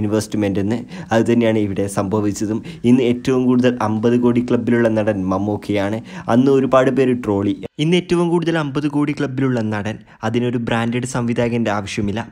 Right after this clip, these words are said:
മമ്മൂട്ടി എന്ന ബ്രാൻഡ് മാത്രം മതി. ആദ്യ അമ്പത് കോടി ഒരു പുതുമുഖ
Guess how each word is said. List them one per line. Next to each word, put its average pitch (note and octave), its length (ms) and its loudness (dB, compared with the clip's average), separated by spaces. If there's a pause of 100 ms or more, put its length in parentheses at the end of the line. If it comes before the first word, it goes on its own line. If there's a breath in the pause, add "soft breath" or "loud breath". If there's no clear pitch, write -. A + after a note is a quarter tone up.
മമ്മൂട്ടി A2 380 -2
എന്ന A2+ 180 0
ബ്രാൻഡ് A2 320 -2 (100)
മാത്രം G2+ 380 -4
മതി. G2+ 180 -4 (400 loud breath)
ആദ്യ A2+ 320 0
അമ്പത് A#2 320 0
കോടി A2 160 0 (100)
ഒരു G#2 180 -2
പുതുമുഖ A2+ 360 0